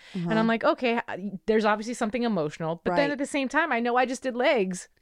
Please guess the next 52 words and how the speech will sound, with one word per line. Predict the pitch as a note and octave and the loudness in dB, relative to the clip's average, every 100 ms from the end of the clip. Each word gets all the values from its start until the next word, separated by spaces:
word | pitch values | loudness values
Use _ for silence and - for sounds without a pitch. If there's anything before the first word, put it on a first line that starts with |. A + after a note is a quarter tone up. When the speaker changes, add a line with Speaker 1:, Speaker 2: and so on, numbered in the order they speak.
| E3 E3 | _ -8
Speaker 1:
So | |
Speaker 2:
Yeah. | F#3+ G#3 C#4+ C4+ | -2 4 6 4
Speaker 1:
it's | D4+ | 4
like, | C4+ A3 | 0 2
is | G#3 | -2
it | G3+ | -2
tight | - C#4+ B3 | 0 0 0
'cause | - C4 | -2 0
I | A#3+ | 0
did, | A3 G3 - _ _ _ _ A#3 - - - | 0 -4 -8 _ _ _ _ -20 -20 -20 2
that's | D#4 G4 | 2 4
also | D#4+ G4+ E4 | 0 0 0
part | D#4 | 2
of | |
the | C4 | 2
natural | A#3+ A#3 B3 | 2 0 -2
healing | - D#4+ A4+ C4+ | 0 2 4 4
Speaker 2:
Yeah. | A#3+ B3+ B3 | 0 0 0
Speaker 1:
process, | A3+ G3+ E3 F3+ - | 4 2 2 -4 0
right? | A3+ C#4+ | 2 2
You're | A#3+ A#3+ | 4 2
breaking | D4+ C4+ | 4 4
Speaker 2:
Yeah. | A#3+ | 4
Speaker 1:
down | A#3 A3 | 4 2
muscle | G#3 - | 0 -2
fibers, | - G3+ G#3 A#3+ B3+ | 0 2 2 2 0
and | G#3+ G3 | 0 2
then | |
Speaker 2:
Right. | F3 E3 | 2 2
Speaker 1:
they're | G3 F#3+ - - - - | 0 -4 -14 -20 -20 -4
redoing | F#3 G#3+ G3+ F#3+ - - F#3 G3+ | 0 2 2 0 -6 0 0 2
their | G#3+ | -2
thing. | G#3 E3 G#3+ D4 _ _ | -2 -4 -4 -8 _ _
Speaker 2:
Right. | G3+ G#3+ E3+ D#3 _ | -2 0 -2 -6 _
Speaker 1:
So | - | -6
yeah, | G#3+ B3 F#3+ | -2 0 0
how | A3 | -2
do | A#3+ | -6
you | A#3+ G3 F#3+ F3 F#3+ _ D#3+ | -6 -6 -6 -6 -8 _ -8
Speaker 2:
Yeah, | A#3 D#4 G4+ | -2 0 0
that's | G3 G#3+ | 0 -2
a | |
good | A#4 E4+ | -2 -4
Speaker 1:
differentiate? | - | -4
Speaker 2:
que-, | C#4+ - | -6 -4
I | |
mean, | B3+ C4 B3 | -2 -4 -4
it | B3+ A3+ | -6 -6
depends, | C4 A#3 C#4+ D#4 C4 | -8 -4 -4 -4 -4
I | A3+ | -4
think, | A3+ A3 G#3 - - - _ | -4 -4 -6 -10 -20 -20 _
on | G#3+ G#3+ G#3+ | 0 2 0